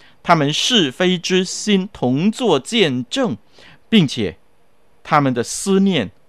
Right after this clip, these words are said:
互相较量，或以为是，或以为非。就在上帝借耶稣基督审判人隐秘事的日子，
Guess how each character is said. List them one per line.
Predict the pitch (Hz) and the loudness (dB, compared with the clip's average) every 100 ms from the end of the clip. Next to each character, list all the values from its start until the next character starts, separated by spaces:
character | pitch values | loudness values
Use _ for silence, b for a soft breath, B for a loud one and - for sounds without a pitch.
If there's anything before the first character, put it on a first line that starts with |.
| _ | _
互 | - 247 | -2 0
相 | 147 - 170 170 | 0 -2 -4 -4
较 | - 226 135 | -4 -4 -4
量， | 127 143 101 b b b b _ | -2 -2 -4 b b b b _
或 | - 202 | 2 4
以 | 110 | 4
为 | 95 104 | -2 -4
是， | 123 - 120 95 b b _ | -4 -6 -6 -8 b b _
或 | - 160 131 | -12 -4 -4
以 | 85 | -4
为 | 85 | -8
非。 | 98 - 135 131 - _ _ B B 214 - | -6 -4 -4 -6 -14 _ _ B B -20 -2
就 | 320 254 | 0 2
在 | 226 | 0
上 | 202 - 294 214 170 | 0 0 2 2 0
帝 | 208 160 | -2 -4
借 | - 196 - | -4 -6 -4
耶 | 160 214 | 0 2
稣 | 208 208 | 2 -4
基 | 180 185 | -4 -6
督 | 180 170 | -4 -6
审 | - - - 113 | -4 -6 -2 -2
判 | 107 - 190 | -2 -4 -2
人 | 123 120 143 | 0 -2 -2
隐 | 110 | -2
秘 | 101 185 170 | 0 0 -2
事 | 127 - - | -4 -4 -2
的 | 160 120 | -2 -2
日 | 156 123 | -2 -4
子， | - 87 | -6 -12